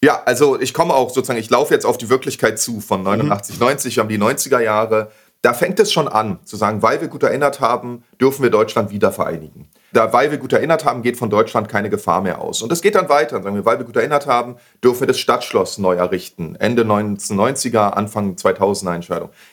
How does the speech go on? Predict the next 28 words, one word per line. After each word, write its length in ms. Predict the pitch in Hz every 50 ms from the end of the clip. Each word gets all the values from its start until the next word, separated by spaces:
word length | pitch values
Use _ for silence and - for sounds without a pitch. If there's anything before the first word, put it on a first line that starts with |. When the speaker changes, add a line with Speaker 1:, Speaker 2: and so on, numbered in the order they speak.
| _ -
Speaker 1:
Zweitausendsechs 800 | - - - 135 131 147 139 127 123 - 127 143 - - - 104
W-M-Weltmeisterschaft 1120 | 120 147 143 - 135 131 147 135 - 117 113 - - 120 110 - - - 240 220 214 -
in 40 | -
Deutschland, 380 | 123 143 - - - 151 131
weil 140 | - 113 120
wir 80 | 123 113
gut 100 | 117 107
erinnert 320 | 117 104 120 139 135 135
haben, 220 | 131 - 110 104 101
dürfen 180 | 113 113 -
wir 60 | 127
die 80 | 120 110
Deutschlandfahnen 680 | - 92 95 95 - - 107 98 - - 90 85 87
wieder 120 | 87 85 82
rausholen. 440 | 80 90 90 - - 90 90 87
Ein 280 | - - - - - _
paar 180 | - 120 117 120
Jahre 220 | 117 113 110 107
später, 500 | - - - 135 147 151 160 151 143 120
weil 100 | 117 113
wir 80 | 113 101
gut 120 | 113 117
erinnert 280 | 110 107 120 120 117 -
haben, 160 | 113 110 104
dürfen 160 | 117 110 -
wir 140 | 127 123 104
Heimatministerien 800 | 101 104 113 110 107 - 95 98 98 - - 101 90 90 87 87
benennen. 340 | 90 87 82 82 80 80